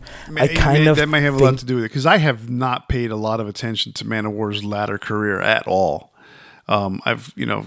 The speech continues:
Speaker 1: this last song that they released is just like, man, hit me with a cheese grater, why don't you?
Speaker 2: <laughs>
Speaker 1: Um, but,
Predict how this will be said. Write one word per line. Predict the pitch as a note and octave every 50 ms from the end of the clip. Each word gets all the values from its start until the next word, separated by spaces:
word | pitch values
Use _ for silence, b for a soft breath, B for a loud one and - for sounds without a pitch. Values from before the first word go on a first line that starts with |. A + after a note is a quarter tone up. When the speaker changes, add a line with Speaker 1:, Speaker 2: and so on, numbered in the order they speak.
| - - -
Speaker 1:
this | C3+ B2 A2+ - -
last | A2+ A2+ A#2+ B2+ C3 - -
song | D#3+ C#3 C3+ C3+
that | B2+ B2 A2+
they | C#3
released | A#2+ A#2+ A#2 A2 A2 A#2+ B2+ C3 B2 - - -
is | - A#2 G#2 G2 -
just | A2+ A2 - -
like, | B2+ A2 A2 - - _ -
man, | - B2+ A#2+ A#2 A2+ A2 G#2+
hit | G#2 G#2 - - C#3 C#3+ D3+ - -
me | - D3 C#3 C3 C3
with | A#2+ A#2+ B2 A#2+ -
a | A2+ G2+
cheese | - - - - E3 E3 E3 C#3+ C3
grater, | - - A#2+ A2+ A2 G#2+ G2+ G2 G#2
why | G2 G2 G2+
don't | G2 G2 F#2+ F#2+ - -
you? | A2 G#2+ G#2 B B B B B
Speaker 2:
<laughs> | B B B B - -
Speaker 1:
Um, | - A2 G#2+ G#2 G2+ G2+ - - - - - - - - C#3+ -
but, | - C#3 B2+ B2 - -